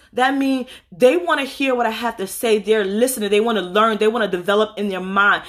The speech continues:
They don't, I, I, listen, I could sing in a shower. <laughs> I could dance in my bedroom. I don't care about all that. I'm, I'm gonna take off my clothes for my mate.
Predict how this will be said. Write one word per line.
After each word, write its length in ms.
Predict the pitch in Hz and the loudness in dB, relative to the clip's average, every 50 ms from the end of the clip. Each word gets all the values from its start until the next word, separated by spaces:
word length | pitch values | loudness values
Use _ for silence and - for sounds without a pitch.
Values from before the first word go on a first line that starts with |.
| - - - | -16 -14 -6
They 100 | - 240 | -2 -2
don't, 220 | 262 262 240 226 - | 0 0 -2 -2 0
I, 120 | - 220 233 | 2 2 2
I, 260 | - 196 214 - - - _ _ _ _ _ | 4 2 0 0 -4 -14 _ _ _ _ _
listen, 460 | 185 190 160 190 202 202 - 156 - - | -20 -12 -8 -6 -6 -4 -6 -8 -8 -8
I 100 | 240 320 | -8 -8
could 140 | 311 302 - | -6 -8 -8
sing 320 | - - 185 190 190 208 | -8 -10 -10 -10 -8 -8
in 100 | - 165 | -8 -8
a 60 | 160 | -8
shower. 540 | 156 - - 202 226 254 240 226 247 277 - _ _ _ _ _ _ _ | -8 -8 -10 -10 -10 -8 -10 -10 -12 -14 -16 _ _ _ _ _ _ _
<laughs> 320 | _ _ _ _ _ - | _ _ _ _ _ -8
I 760 | 269 269 - - 247 294 - - - - - - - 220 262 | -8 -4 0 0 0 0 0 -4 -12 -16 -14 -10 -8 -6 -2
could 140 | 240 220 208 | -2 0 0
dance 400 | - 202 233 330 294 247 226 - | 2 0 0 0 -2 -4 -6 -8
in 140 | - 190 175 | -8 -8 -6
my 140 | 170 160 156 | -4 -4 -4
bedroom. 580 | 156 143 156 - - 185 190 196 202 226 262 _ _ _ _ _ _ _ _ - - - _ _ _ _ _ _ _ _ _ _ _ - - - - - _ _ | -4 -4 -6 -6 -8 -10 -10 -10 -10 -12 -14 _ _ _ _ _ _ _ _ -20 -20 -20 _ _ _ _ _ _ _ _ _ _ _ -20 -20 -20 -20 -20 _ _
I 140 | 151 160 175 | 0 0 2
don't 140 | 262 311 - | 2 0 -2
care 220 | - 294 269 254 | -2 0 2 2
about 300 | 226 208 226 214 214 196 | 2 2 2 2 2 2
all 200 | - 185 185 180 165 | 0 0 0 -2 -2
that. 180 | 180 - 175 | -2 -2 0
I'm, 160 | - 220 247 - | 0 0 0 2
I'm 140 | - 214 247 | 2 2 2
gonna 120 | 220 - | 2 0
take 200 | - 240 208 214 | -2 -4 -2 -2
off 100 | 208 202 | -2 -2
my 160 | 202 196 196 | -2 -2 -2
clothes 440 | 202 - - 214 196 185 180 175 - | -2 -2 -2 -2 0 0 -2 -4 -6
for 260 | - 175 170 151 135 - - | -8 -8 -8 -8 -8 -8 -4
my 180 | 160 156 147 | -2 -2 -2
mate. 460 | 135 139 156 185 277 381 - - _ | -2 -2 -4 -4 -4 -4 -6 -10 _